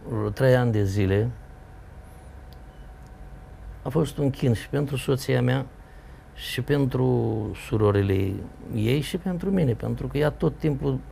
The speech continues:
trebuia ridicată, săraca, și nu puteai, nu putea să stea numai într-o poziție așa. Și s-a, s-a luptat și soția, într-un final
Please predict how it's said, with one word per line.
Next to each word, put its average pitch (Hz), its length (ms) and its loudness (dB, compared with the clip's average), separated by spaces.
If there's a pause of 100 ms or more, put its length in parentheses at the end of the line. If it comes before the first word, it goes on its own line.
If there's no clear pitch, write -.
(120)
trebuia 131 320 0
ridicată, 127 500 0
săraca, 131 420 0
și 135 220 -4 (440)
nu - 200 0
puteai, 151 500 2 (340)
nu 190 100 0
putea 190 200 -2
să 185 140 -2
stea - 180 -2
numai 165 180 4
într-o 143 200 0
poziție 113 540 0
așa. - 340 -8 (1600)
Și - 140 -6
s-a, 175 340 6 (1600)
s-a 165 140 2
luptat 185 340 4
și - 120 -4
soția, 156 640 0 (160)
într-un 170 400 0
final 156 460 2